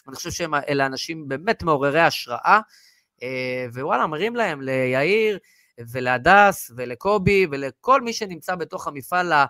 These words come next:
המדהים והמיוחד הזה, אה, של הרב, אה, ישעיהו הבר, שאשתו היום, אה, ממשיכה את המפעל הזה,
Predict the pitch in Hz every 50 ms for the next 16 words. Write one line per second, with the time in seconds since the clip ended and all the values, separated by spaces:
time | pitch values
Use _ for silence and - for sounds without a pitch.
0 | _ _ _ _ _ _ _ 131 139 147 156 151 135 143 170 233 262 247 220 190
1 | 175 160 151 143 139 131 - - 156 147 143 139 135 117 120 131 113 107 _ _
2 | _ 120 120 117 117 117 117 117 117 117 117 113 - - 131 127 127 131 151 160
3 | 147 139 156 151 147 143 143 131 - 139 139 147 143 135 139 165 190 190 214 214
4 | - - 165 151 _ _ _ _ - 147 - - - - 226 240 214 170 143 123
5 | 113 - _ _ _ 131 127 123 127 131 127 117 - - 131 - 139 131 127 -
6 | - 120 120 117 - 170 180 196 202 190 208 233 240